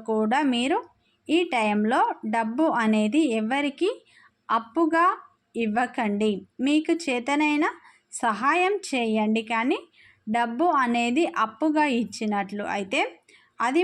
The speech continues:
మాత్రం తిరిగి రాదు అని మనం చెప్పుకోవచ్చు.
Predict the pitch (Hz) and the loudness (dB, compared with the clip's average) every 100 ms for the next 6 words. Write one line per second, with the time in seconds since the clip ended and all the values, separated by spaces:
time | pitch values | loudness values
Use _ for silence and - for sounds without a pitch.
0 | 359 262 247 247 302 359 - 240 262 311 | 4 2 0 0 2 2 0 -2 0 0
1 | 294 247 226 220 214 208 214 330 539 - | 0 2 2 0 0 0 0 0 -2 -12
2 | _ - _ - 247 285 415 - 269 214 | _ -20 _ -2 0 2 0 -2 -4 -4
3 | - 214 208 202 196 196 - 220 | -6 -6 -4 -2 -2 -4 -2 -2